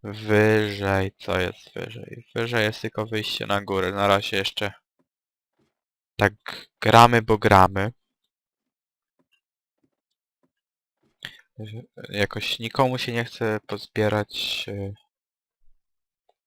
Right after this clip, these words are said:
Boże, obsydianu, e, żeby dokończyć zamek. Tak w sumie środek jest zabezpieczony, ale pasowałoby jeszcze, e, zabezpieczyć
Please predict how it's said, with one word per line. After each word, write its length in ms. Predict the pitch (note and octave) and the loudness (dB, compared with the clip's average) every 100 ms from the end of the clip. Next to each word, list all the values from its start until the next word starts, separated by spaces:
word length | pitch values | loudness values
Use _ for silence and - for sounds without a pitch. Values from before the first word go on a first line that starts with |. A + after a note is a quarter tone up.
| _ - | _ -6
Boże, 360 | G2+ G2+ F#2+ F2+ - | -2 0 2 0 2
obsydianu, 640 | A2+ - A#2 A2+ G2 F#2+ - _ _ _ _ - - - - - _ _ G#2 | 0 0 4 8 8 4 -14 _ _ _ _ -18 -18 -20 -20 -20 _ _ -6
e, 160 | G2+ | -4
żeby 200 | G2+ G2+ | 0 0
dokończyć 460 | G2+ G#2 A2 G#2+ G#2 | 2 0 -2 -4 2
zamek. 720 | G#2 F#2+ F#2+ G2 - - - - - - | 6 6 4 0 -4 -20 -20 -20 -20 -6
Tak 360 | G#2 - - - | -6 -6 -14 -16
w 80 | - | -14
sumie 340 | - G#2 G#2 G#2 | -4 4 4 4
środek 380 | - A2+ G#2+ | 4 6 6
jest 140 | G#2+ G#2 | 2 -2
zabezpieczony, 760 | A2 G#2+ - - - A2 G#2 | -4 -4 -6 -2 2 4 6
ale 300 | G2 F#2+ F#2 | 8 10 8
pasowałoby 640 | - G2+ - G#2+ G2 F#2+ F#2+ | 6 -8 -12 -2 0 0 -4
jeszcze, 360 | - F#2+ F#2+ - _ _ _ _ _ _ _ _ _ _ _ _ _ _ | -6 -6 -8 -10 _ _ _ _ _ _ _ _ _ _ _ _ _ _
e, 320 | G#2 F#2+ F#2+ F#2+ | -8 -8 -8 -10
zabezpieczyć 1040 | G2+ F#2+ - - G2 - - F#2+ - - | -6 -6 -6 2 2 2 -6 -8 -10 -12